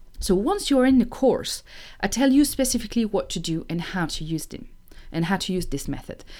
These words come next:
It's nothing complicated, of course, it is a practical course, but it can be long to take. It can, uh, really improve your French on the long, long term.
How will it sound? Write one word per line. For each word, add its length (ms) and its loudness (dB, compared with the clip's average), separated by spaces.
It's 160 -4
nothing 300 2
complicated, 640 2
of 100 -2
course, 300 0
it 100 0
is 140 -2
a 40 -6
practical 600 -2
course, 400 -2
but 320 4
it 100 2
can 540 2
be 320 2
long 540 6
to 120 -8
take. 360 0
It 180 -2
can, 420 4
uh, 880 -2
really 340 4
improve 340 4
your 80 4
French 280 0
on 100 2
the 100 2
long, 520 6
long 320 2
term. 340 -2